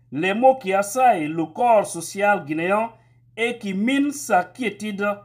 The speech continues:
et sa stabilité. Dois-je vous rappeler, chers messieurs,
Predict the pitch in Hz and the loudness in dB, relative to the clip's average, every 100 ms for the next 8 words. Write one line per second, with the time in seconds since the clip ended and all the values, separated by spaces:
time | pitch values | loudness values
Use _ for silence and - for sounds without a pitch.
0 | _ _ 202 202 180 165 - 147 139 127 | _ _ -2 0 -2 -2 -4 -4 -6 -8
1 | - - _ _ _ _ _ _ _ _ | -12 -20 _ _ _ _ _ _ _ _
2 | _ - - 160 285 269 240 202 202 202 | _ -20 -6 2 4 4 2 -4 -2 -2
3 | 196 180 147 107 _ _ - - 247 214 | -2 -6 -6 -8 _ _ -16 -4 0 0
4 | 185 175 - 139 - | -2 -4 -4 -8 -8